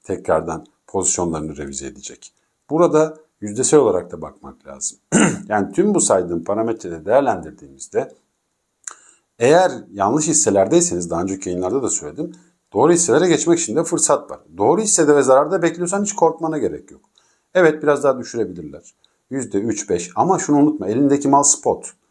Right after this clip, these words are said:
Yani lot sayın aynı. Yani kaldıraçlı piyasada değilsin, e, ve <clears throat> hisse fiyatı düşse de yine çıkacak. Yani sonsuza kadar düşmeyecek. Bu imaj yaratılıyor.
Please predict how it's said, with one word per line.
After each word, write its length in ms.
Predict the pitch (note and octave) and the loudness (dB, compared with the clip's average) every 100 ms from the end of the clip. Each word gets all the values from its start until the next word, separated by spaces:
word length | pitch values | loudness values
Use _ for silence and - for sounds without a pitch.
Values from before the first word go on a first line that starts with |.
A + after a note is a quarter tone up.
| _ _ | _ _
Yani 200 | A#2 A2 | -2 2
lot 200 | C3+ D#3 | 2 2
sayın 220 | - C3+ | 0 0
aynı. 340 | A2+ G2 D2+ - _ _ _ _ | -2 -4 -8 -14 _ _ _ _
Yani 140 | G#2+ F#2+ | -8 0
kaldıraçlı 540 | B2 C#3+ D#3 D3+ D3 | 2 2 2 0 -4
piyasada 420 | - G#2 A2 D#2+ | -4 -4 -4 -6
değilsin, 640 | E2 G#2 D3+ - E3+ F3 - _ _ _ _ | -4 0 2 2 0 -4 -18 _ _ _ _
e, 360 | G#2 G#2+ G2 G2+ | 0 2 2 2
ve 300 | C3 - - _ _ _ | 2 2 -4 _ _ _
<clears throat> 60 | F3+ A3+ F#3+ G#2 | 4 4 2 -4
hisse 220 | C#3 - | -4 0
fiyatı 320 | D3+ C3+ - G#2 | 2 0 0 -4
düşse 360 | B2 - C#3+ | 0 2 4
de 240 | G#2 - - _ | 2 -2 -6 _
yine 180 | - D#2+ | -12 -8
çıkacak. 540 | G2+ - D#3+ G2+ - - _ _ _ _ | -4 0 2 2 0 -18 _ _ _ _
Yani 140 | F2 | -6
sonsuza 400 | E2+ B2+ A#2+ A#2 | -2 0 2 0
kadar 280 | - F#2 B2+ | 0 0 -2
düşmeyecek. 460 | C3 - E2+ C#2+ G2+ | -2 -6 -8 -8 -6
Bu 80 | A2+ | -2
imaj 340 | A#2+ A#2+ G#2+ | 0 2 2
yaratılıyor. 560 | A2 A2 C#3+ C#3 C3+ | 2 2 -2 -2 -2